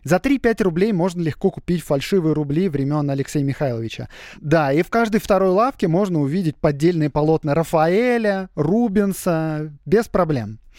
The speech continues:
Владимир Гелеровский, которого я упоминал чуть до этого, пересказывал такую байку. К палатке одного антиквара подходит дама, долго смотрит картины и останавливается на одной с надписью «Илья Репин», и на ней ярлык «десять рублей». «Вот вам десять рублей,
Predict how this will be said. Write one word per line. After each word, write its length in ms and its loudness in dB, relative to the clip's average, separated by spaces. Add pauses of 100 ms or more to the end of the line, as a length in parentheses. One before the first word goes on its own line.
(380)
Владимир 420 2
Гелеровский, 580 0
которого 340 0
я 100 2
упоминал 400 0
чуть 180 -6
до 120 2
этого, 380 -2
пересказывал 540 2
такую 280 0
байку. 440 -4 (800)
К 100 -14
палатке 440 2
одного 280 2
антиквара 580 -4
подходит 560 -2
дама, 400 -6 (100)
долго 340 0
смотрит 400 -4
картины 420 -6
и 80 -14
останавливается 720 0
на 100 0
одной 200 0
с 80 -6
надписью 520 -6 (180)
«Илья 340 -2
Репин», 400 -6 (160)
и 80 0
на 120 2
ней 160 2
ярлык 580 -2
«десять 340 0
рублей». 420 -6 (840)
«Вот 260 2
вам 200 0
десять 320 0
рублей, 420 -8